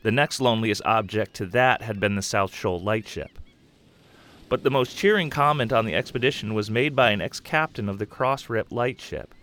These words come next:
which is anchored in Nantucket Sound in full sight of land, and is not nearly so exposed or desolate as the station at the South Shoal. He said very deliberately and solemnly, "If it weren't for the disgrace it would bring to my family,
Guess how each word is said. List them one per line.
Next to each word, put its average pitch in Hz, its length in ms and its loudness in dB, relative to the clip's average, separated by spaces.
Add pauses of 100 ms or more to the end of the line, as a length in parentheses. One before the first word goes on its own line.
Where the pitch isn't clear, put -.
(160)
which 120 160 -4
is 101 80 -4
anchored 131 340 0
in 107 120 -2
Nantucket 107 560 -4
Sound 117 360 -2
in 101 140 -6
full 131 240 -6
sight 101 280 -4
of 95 140 -8
land, 95 460 -6 (420)
and 131 100 -2
is 123 120 -2
not 120 180 2
nearly 139 320 2
so 113 220 0
exposed 113 500 -2
or 104 140 -2
desolate 98 640 -4 (440)
as 95 120 -4
the 101 80 -8
station 95 400 -6
at - 180 -14
the 101 60 -16
South 92 260 -6
Shoal. 98 440 -6 (1040)
He 135 120 0
said 143 180 2
very 135 220 6
deliberately 120 600 2
and 98 120 -2
solemnly, 110 600 2 (1000)
"If 110 80 0
it - 100 2
weren't 131 200 2
for 135 120 0
the 113 80 -2
disgrace 139 540 2
it - 80 -2
would 98 140 0
bring 127 180 2
to 120 80 -6
my 107 160 2
family, 104 560 -2